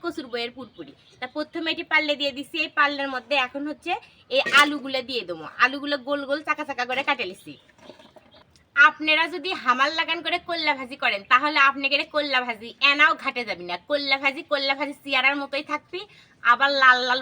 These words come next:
ভাজাও হবে। কাই আলুর মধ্যে দিয়ে দিচ্ছি হলদি কোটা আর নুন, দিয়ে দিচ্ছি সামান্য এনা আদা রসুন জিরা পিসা,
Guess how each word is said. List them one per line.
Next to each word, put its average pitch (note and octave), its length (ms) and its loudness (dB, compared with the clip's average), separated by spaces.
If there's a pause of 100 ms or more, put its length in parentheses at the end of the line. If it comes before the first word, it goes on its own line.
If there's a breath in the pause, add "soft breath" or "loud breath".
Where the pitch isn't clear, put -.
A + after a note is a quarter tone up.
ভাজাও A3+ 380 -2
হবে। A#2+ 220 -14 (880)
কাই E4 260 4
আলুর E4+ 260 -2
মধ্যে D#4 220 -4 (100)
দিয়ে D#4+ 220 0
দিচ্ছি D#4 280 -6 (180)
হলদি C4+ 340 -2
কোটা E4 240 4 (220)
আর C4 160 2
নুন, A#3 160 -6 (1600)
দিয়ে E4 320 -4
দিচ্ছি E4+ 220 -10 (120)
সামান্য D#4+ 380 2 (160)
এনা F4 140 6 (300)
আদা D4 200 4
রসুন E4 320 -2 (100)
জিরা C#4+ 240 2
পিসা, F3 260 -10